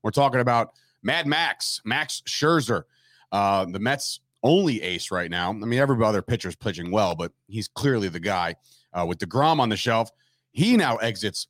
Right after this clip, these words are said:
with a side injury. They're calling it oblique. They're calling it lower back, whatever the case may be. He's got himself an M R I scheduled to go down. Um, in also within the same breath,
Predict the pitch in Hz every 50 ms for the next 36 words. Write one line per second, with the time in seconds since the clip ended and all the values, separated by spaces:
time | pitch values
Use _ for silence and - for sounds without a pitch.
0 | _ - 110 110 110 104 - - - 160 156 160 156 143 127 127 113 104 113 95
1 | 87 90 95 - 127 127 127 123 120 113 113 107 113 165 190 175 156 117 - 113
2 | - 123 120 117 110 107 110 - 110 107 98 98 98 113 170 165 151 127 123 120
3 | 127 139 160 170 156 151 135 123 151 139 123 - 117 120 127 220 233 202 175 147
4 | - _ _ _ _ _ _ _ _ _ - - 127 127 160 151 147 139 - 160
5 | 147 139 135 147 139 139 139 135 135 135 135 120 - - 135 123 120 123 120 117
6 | - - _ _ _ _ _ _ _ _ _ _ - _ - - 127 120 127 120
7 | 117 107 117 113 98 76 67 - _ _ _ _ _ _ _ - 113 120 120 117
8 | 117 113 - _ _ - 151 160 156 160 165 151 _ - 139 165 196 220 - -
9 | - 151 127 123 120 127 135 120 139 135 127 120 - - 160 151 143 139 131 120
10 | 127 104 95 87 - 120 151 156 143 135 - - - -